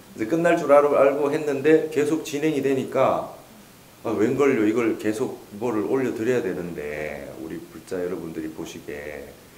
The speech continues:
근데 그 올려드릴 게 없고, 어, 근데 이제 그, 그 전에 제가 이천십 년에 화계사에서 강의를 할 때,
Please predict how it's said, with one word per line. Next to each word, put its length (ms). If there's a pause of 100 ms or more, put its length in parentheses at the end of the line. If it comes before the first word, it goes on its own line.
(340)
근데 180
그 120
올려드릴 560
게 80
없고, 760 (640)
어, 360
근데 200
이제 260
그, 220
그 140
전에 260
제가 240
이천십 720
년에 260 (140)
화계사에서 480
강의를 420
할 100 (120)
때, 460